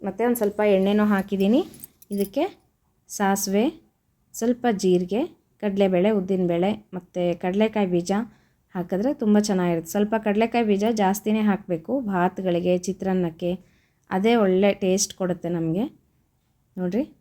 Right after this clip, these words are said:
ಸ್ವಲ್ಪ ಸಾಸಿವೆ ಜೀರಿಗೆ ಚೆನ್ನಾಗಿ ಸಿಡಿಬೇಕು, ಆಮೇಲೆ ಕಡಲೆಕಾಯಿ ಬೀಜ ಹಾಕಬೇಕು. ಕಡಲೆಕಾಯಿ ಬೀಜ ಹಾಕಿದ್ಮೇಲೆ ನಾವು ಕಡಲೆಬೇಳೆ, ಉದ್ದಿನಬೇಳೆ ಹಾಕಬೇಕು. ಮುಂಚೆ ಕಡಲೆಬೇಳೆ, ಉದ್ದಿನಬೇಳೆ ಹಾಕಿ ಆಮೇಲೆ ಕಡಲೆಕಾಯಿ ಬೀಜ ಹಾಕಿದ್ರೆ ಕಡಲೆಕಾಯಿ ಬೀಜ ಆಗೋದು ಸ್ವಲ್ಪ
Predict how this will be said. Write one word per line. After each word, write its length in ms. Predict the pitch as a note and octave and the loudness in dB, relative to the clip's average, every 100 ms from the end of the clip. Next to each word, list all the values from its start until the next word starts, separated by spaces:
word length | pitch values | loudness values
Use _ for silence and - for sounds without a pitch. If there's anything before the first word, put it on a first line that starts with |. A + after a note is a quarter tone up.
| _ - | _ -12
ಸ್ವಲ್ಪ 240 | A3 G#3+ A#3 | -8 -4 -2
ಸಾಸಿವೆ 500 | A3 F#3+ G#3 A#3 A3+ | 0 0 0 0 2
ಜೀರಿಗೆ 400 | G3+ F#3 G3 G3+ | 2 2 0 -2
ಚೆನ್ನಾಗಿ 460 | - G3 F#3+ F#3 | -4 -2 -2 -2
ಸಿಡಿಬೇಕು, 600 | G3+ G3+ A#3+ F3+ D#3+ - - | -2 2 2 0 -2 -10 -12
ಆಮೇಲೆ 420 | F3+ F#3+ A3 B3 D4 | -4 0 2 2 0
ಕಡಲೆಕಾಯಿ 460 | G#3 G3 F#3+ G3+ | 0 0 0 0
ಬೀಜ 200 | F#3+ F3 | 0 -2
ಹಾಕಬೇಕು. 720 | F3 E3+ - D#3 D#3+ B3+ E4 _ _ _ - | -2 -4 -6 -10 -6 -6 -6 _ _ _ -4
ಕಡಲೆಕಾಯಿ 460 | G3+ A3 A#3+ C4 | 2 2 4 4
ಬೀಜ 180 | B3 A3+ A#3+ | 4 4 2
ಹಾಕಿದ್ಮೇಲೆ 800 | G#3+ G3+ B3 C#4+ B3 B3+ C4 D4+ | 4 4 4 2 4 6 6 4
ನಾವು 320 | B3+ G3+ C#4+ | 4 2 0
ಕಡಲೆಬೇಳೆ, 540 | - F#3 G3+ G3+ G#3 | -2 -2 2 4 4
ಉದ್ದಿನಬೇಳೆ 500 | F#3+ F3 F3+ E3 F3 | 4 2 2 2 0
ಹಾಕಬೇಕು. 600 | A#3 G3 F3+ - D3 - - _ _ _ _ _ _ - | 0 0 -2 -8 -8 -12 -20 _ _ _ _ _ _ -2
ಮುಂಚೆ 380 | G#3+ B3+ B3+ C#4+ | 4 4 4 2
ಕಡಲೆಬೇಳೆ, 480 | C4+ A3+ A#3+ A#3 A#3 | 4 4 4 4 4
ಉದ್ದಿನಬೇಳೆ 460 | G#3+ A3+ A3+ A3 | 4 2 4 4
ಹಾಕಿ 380 | A3 G#3 G#3 A#3+ | 4 2 2 0
ಆಮೇಲೆ 400 | A3+ G3 A#3 C4 | 2 4 6 4
ಕಡಲೆಕಾಯಿ 480 | B3+ G#3+ G#3+ A3 A3 | 2 0 0 0 0
ಬೀಜ 160 | G#3+ G#3+ | 2 2
ಹಾಕಿದ್ರೆ 680 | G#3 G3+ F3 F3 F#3 E4+ - _ _ _ - | 2 0 -2 0 0 0 -6 _ _ _ -4
ಕಡಲೆಕಾಯಿ 480 | G#3 A3+ C4 C#4 B3 | 2 2 4 4 4
ಬೀಜ 180 | A3+ | 4
ಆಗೋದು 540 | A#3+ A#3 G#3+ A3 A3 B3+ | 6 6 6 4 2 2
ಸ್ವಲ್ಪ 400 | A3+ A#3+ B3+ | 2 0 0